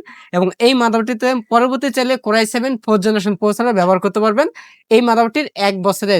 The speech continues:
রিপ্লেসমেন্টটি পেয়ে যাবেন। এবং এই প্যাকেজের সাথে আমরা যে ক্যাচিংটি রেখেছি Oppo ব্র্যান্ডের iSchool মডেলের একটি ক্যাচিং রেখেছি, যে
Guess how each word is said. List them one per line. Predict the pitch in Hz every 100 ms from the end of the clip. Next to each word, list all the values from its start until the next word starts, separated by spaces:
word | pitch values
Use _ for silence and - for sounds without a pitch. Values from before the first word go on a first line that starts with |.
| 151
রিপ্লেসমেন্টটি | 165 214 233 226 226
পেয়ে | 247 247
যাবেন। | 269 494 - - - 175
এবং | 185 - 247
এই | 285
প্যাকেজের | 285 262
সাথে | 277 285
আমরা | 254 202
যে | -
ক্যাচিংটি | 202 196 269 269 208
রেখেছি | 190 - 277 -
Oppo | 226 269
ব্র্যান্ডের | 220 202 196 294 415 _ - _ - 214
iSchool | - - 320 285 220
মডেলের | 202 226 254
একটি | 254 254
ক্যাচিং | 202 196 220
রেখেছি, | 220
যে | 269